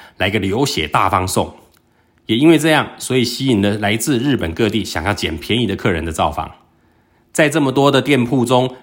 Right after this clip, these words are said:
每年都会聚集日本各地媒体来采访的，就是一间叫 Ochano Igeta，茶之井田一番町本店的百年老茶铺。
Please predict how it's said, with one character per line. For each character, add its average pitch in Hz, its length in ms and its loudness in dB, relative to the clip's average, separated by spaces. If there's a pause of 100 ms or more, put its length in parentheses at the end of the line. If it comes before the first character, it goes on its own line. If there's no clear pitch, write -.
(100)
每 104 200 0
年 101 160 2
都 143 200 2
会 147 120 6
聚 139 240 0
集 107 240 -2
日 156 160 2
本 95 200 -2
各 143 200 2
地 117 160 -2
媒 104 140 0
体 104 160 -4
来 90 100 0
采 98 220 0
访 85 180 0
的， 78 200 -6 (260)
就 147 140 2
是 139 120 -2
一 135 60 0
间 131 160 2
叫 131 300 4
Ochano 120 500 0
Igeta， 101 480 -2 (540)
茶 107 260 0
之 143 100 -6
井 92 240 -6
田 87 360 -6
一 135 100 0
番 120 300 -2
町 120 260 0
本 - 220 -4
店 135 260 0
的 87 140 -4
百 - 180 -4
年 80 160 -6
老 78 140 -2
茶 78 180 -2
铺。 87 240 -8